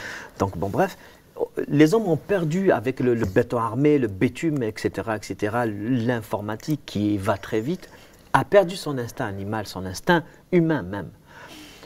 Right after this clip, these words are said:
Donc il dépend de cette machine, et la machine, elle bug. Il y a un virus, euh,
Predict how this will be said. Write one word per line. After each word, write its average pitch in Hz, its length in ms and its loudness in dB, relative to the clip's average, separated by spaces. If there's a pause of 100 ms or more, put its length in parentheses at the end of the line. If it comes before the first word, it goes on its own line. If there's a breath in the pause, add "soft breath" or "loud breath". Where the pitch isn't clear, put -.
(240 loud breath)
Donc 170 340 6
il 151 120 2
dépend 156 360 4
de 147 100 2
cette 135 240 -4
machine, 110 400 -4
et 110 60 2
la 120 100 2
machine, 117 320 -2
elle 120 120 0
bug. 101 400 0 (200)
Il 95 60 -8
y 92 80 -4
a 90 600 -6 (300 loud breath)
un 117 80 2
virus, 104 460 -2
euh, 85 320 -2